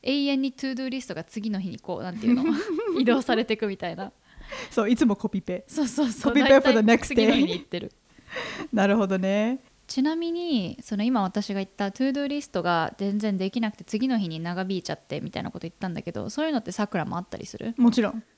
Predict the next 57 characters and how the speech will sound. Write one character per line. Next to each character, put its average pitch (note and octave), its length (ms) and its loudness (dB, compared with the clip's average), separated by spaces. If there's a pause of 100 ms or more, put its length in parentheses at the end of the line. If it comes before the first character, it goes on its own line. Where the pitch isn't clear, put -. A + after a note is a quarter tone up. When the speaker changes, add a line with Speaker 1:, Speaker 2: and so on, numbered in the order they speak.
(100)
Speaker 2:
<laughs> C#4 240 6
で、 A#3+ 180 8
よ C4 140 4
く B3 140 4
あ B3 40 6
る B3+ 80 6
の G#3+ 140 0
が、 G3+ 320 2 (300)
な A#3+ 100 4
ん G#3+ 80 4
か G3+ 160 2
リ C4+ 160 8
ス - 80 -6
ト G4 140 4
の F#4 80 2
中 F#4+ 240 2
で G3+ 160 2
例 B3 240 2
え B3 40 4
ば G3 100 2 (440)
五 D4 160 4
個 G3+ 240 -2
や G#3+ 140 0
る A3+ 80 2
こ A#3+ 100 0
と A3 80 0
が G3 120 2
あ - 20 2
っ G#3 40 2
て、 G3+ 280 0
そ - 180 0
の D#4 140 6
一 F#4 200 2
つ B3 140 -2
が G3 80 4
や F#3+ 140 4
り B3 100 4
た C#4+ 120 0
い C#4 40 0
こ C4+ 140 -2
と、 A#3+ 280 0 (220)
や G#3+ 120 2
り C4 100 4
た E4+ 120 2
く A3 120 -2
な A3 120 6
い A#3 60 4
こ G3 140 -8
と G3+ 140 -2
っ - 20 -4
て - 240 -10
い G3 400 2
う A3 80 -4 (640)
と A#3+ 80 2
こ B3 140 4
ろ A3+ 160 4
で G3 380 2